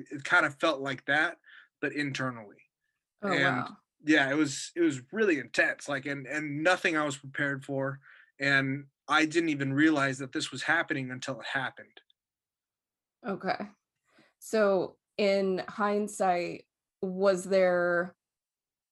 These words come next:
Speaker 2: a warning sign, like, growing up? Like, did you have A D H D when you were twelve and they tried to give you Ritalin? Or was there, it, did it just feel like it happened kind of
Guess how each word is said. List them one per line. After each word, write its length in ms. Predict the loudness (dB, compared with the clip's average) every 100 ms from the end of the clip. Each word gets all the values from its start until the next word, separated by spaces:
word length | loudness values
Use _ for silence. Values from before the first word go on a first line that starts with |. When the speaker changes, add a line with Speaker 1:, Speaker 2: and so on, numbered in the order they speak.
| 2
Speaker 2:
a 80 |
warning 580 | 4 4 2 4 2 -2
sign, 400 | -4 -2 0 0
like, 200 | -2 -4 -4
growing 480 | 2 4 4 2 0
up? 300 | 0 0 2
Like, 220 | 0 2
did 180 | -2 0
you 140 | -4
have 560 | -2 2 4 4 2 -2 -4 0
A 140 | 0
D 200 | 2 0
H 280 | 0 -2 -6
D 460 | -4 -2 0 0 -2 -4
when 300 | -6 0 2
you 140 | 4 2
were 200 | 2 -2
twelve 540 | 0 4 4 4 0
and 140 | 0 -2
they 100 | -2
tried 280 | -4 -4
to 60 | -4
give 180 | -2 0
you 160 | 0
Ritalin? 500 | 0 -2 -4 -6 -2
Or 120 | 2 4
was 280 | 4 2
there, 500 | 2 2 2 0 -2 -8 _ _ -2
it, 160 | 0 2
did 160 | 2
it 140 | 2 2
just 280 | 0 0
feel 200 | -2 0
like 220 | 2 2 0
it 100 | -2
happened 480 | 0 -2 -2 -6
kind 260 | -4 -2 -2
of 100 | -2